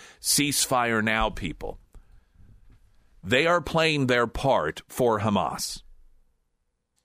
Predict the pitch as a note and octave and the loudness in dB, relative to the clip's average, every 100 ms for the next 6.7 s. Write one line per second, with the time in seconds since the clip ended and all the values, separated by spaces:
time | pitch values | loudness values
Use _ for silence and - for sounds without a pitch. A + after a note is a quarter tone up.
0 | _ _ - - B2 C#3+ C3+ C3 D#3+ E3+ | _ _ -20 -4 0 2 2 0 0 0
1 | C3 C3 C3 B2+ B2 A#2 A2 - A#2 B2 | 2 2 2 0 0 2 0 -2 0 0
2 | A2 - G#2+ G2+ G2 G#2+ - - - - | -2 -4 -2 -2 0 0 -2 -6 -18 -20
3 | - - _ _ _ _ _ _ _ _ | -20 -20 _ _ _ _ _ _ _ _
4 | _ _ _ _ _ _ _ _ _ _ | _ _ _ _ _ _ _ _ _ _
5 | _ _ G#2 B2 D3 G3+ F#3 B2 A#2 F2+ | _ _ 0 2 2 2 0 0 0 0
6 | F2 F#2+ F2+ A#2 C3+ C3+ | 0 2 0 0 -2 -4